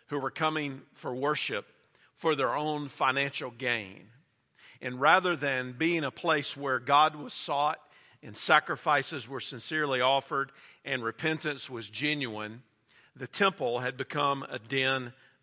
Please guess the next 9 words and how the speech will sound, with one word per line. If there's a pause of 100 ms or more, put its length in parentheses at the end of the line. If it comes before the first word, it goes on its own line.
of
thieves. (640)
Jesus (160)
made
it
clear (380)
in
chapter
nineteen